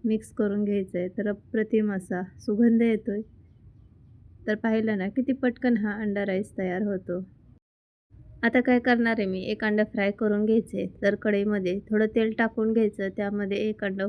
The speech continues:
फोडून टाकलेलं आहे, त्याला फेटून वगैरे घ्यायचं नाही आहे, तसंच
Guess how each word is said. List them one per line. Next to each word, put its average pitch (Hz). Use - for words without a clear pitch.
फोडून 208
टाकलेलं 214
आहे, 202
त्याला 220
फेटून 220
वगैरे 208
घ्यायचं 208
नाही 196
आहे, 196
तसंच 233